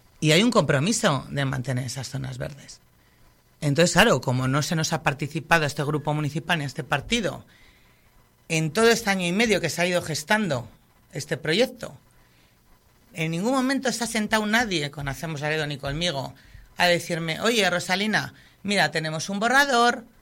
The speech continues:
vamos a trabajar sobre él", porque es un proyecto. A ver, el paseo marítimo de Laredo es algo,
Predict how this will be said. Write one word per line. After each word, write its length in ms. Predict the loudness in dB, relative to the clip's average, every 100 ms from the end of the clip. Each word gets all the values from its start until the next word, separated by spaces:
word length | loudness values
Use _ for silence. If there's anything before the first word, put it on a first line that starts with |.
| -4
vamos 340 | -2 0 -2
a 80 | -2
trabajar 380 | 2 2 2 0
sobre 280 | 2 2
él", 80 | 2
porque 200 | 0 -4
es 100 | -4
un 120 | -6 -2
proyecto. 540 | 0 -2 -2 -4 -4 -8 -10 -10 -10 -8
A 80 | 0
ver, 180 | 2 2
el 120 | -2 -2
paseo 280 | -2 0
marítimo 440 | 2 2 2 -2 0
de 80 | 2
Laredo 260 | 2 2
es 120 | 2
algo, 460 | 2 2 2 0 -4